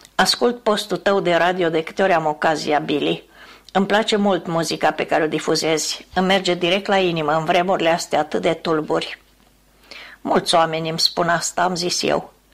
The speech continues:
"Ei bine, nevastă mea m-a bătut la cap să-ți spun. Duminica trecută de-abia s-a abținut să nu vină ea însăși aici, Val Vârtej."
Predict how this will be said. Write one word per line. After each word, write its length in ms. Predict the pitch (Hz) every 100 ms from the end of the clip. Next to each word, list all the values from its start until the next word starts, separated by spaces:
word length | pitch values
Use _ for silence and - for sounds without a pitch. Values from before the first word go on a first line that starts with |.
| - - - -
"Ei 180 | - 220
bine, 300 | 196 170 160
nevastă 520 | 170 165 180 202 226
mea 160 | 220 202
m-a 140 | 175
bătut 300 | 165 160 214
la 140 | 214 180
cap 240 | 175 175
să-ți 280 | - 180 -
spun. 460 | - 156 156 170 - _ - - - -
Duminica 500 | 190 202 226 220 196
trecută 560 | - 160 - 196 208
de-abia 340 | 170 160 170 190
s-a 160 | 214
abținut 460 | 190 - 185 185 185
să 140 | 175
nu 140 | 180 180
vină 260 | 180 175
ea 260 | 175 170 202
însăși 380 | 185 170 147 156
aici, 280 | 156 151
Val 220 | 170 160 160
Vârtej." 600 | 165 - 151 - -